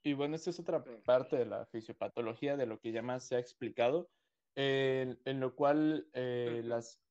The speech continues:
Speaker 1: un factor muy importante de los C D ocho es que van a producir este interferón, eh, gamma, que va a pro-, que va, va a ayudar a producir, este,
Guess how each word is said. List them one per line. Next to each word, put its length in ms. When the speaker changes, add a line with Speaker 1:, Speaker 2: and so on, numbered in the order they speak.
Speaker 1:
un 180
factor 300
muy 220
importante 500
de 60
los 160
C 120
D 100
ocho 240
es 80
que 120
van 220
a 100
producir 480
este 540
interferón, 1000
eh, 920
gamma, 420
que 100
va 120
a 140
pro-, 340
que 80
va, 240
va 60
a 40
ayudar 400
a 120
producir, 800
este, 1000